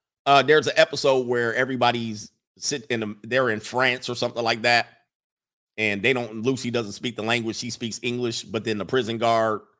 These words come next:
speaks French and English, and then the other person speaks Spanish and French. The shit is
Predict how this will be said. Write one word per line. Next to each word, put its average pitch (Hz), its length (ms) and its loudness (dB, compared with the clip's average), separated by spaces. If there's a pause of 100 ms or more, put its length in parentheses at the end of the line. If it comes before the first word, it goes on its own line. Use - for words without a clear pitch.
(420)
speaks - 640 -8
French - 540 -6
and 98 340 -6 (320)
English, 120 580 -4 (560)
and 101 140 -6
then 98 140 -2
the 92 120 -4
other 107 220 2
person 107 400 -4
speaks 107 340 -8
Spanish 113 600 -2
and 95 140 -10
French. 113 500 -6
The 101 120 -12
shit - 360 -2
is 107 200 -6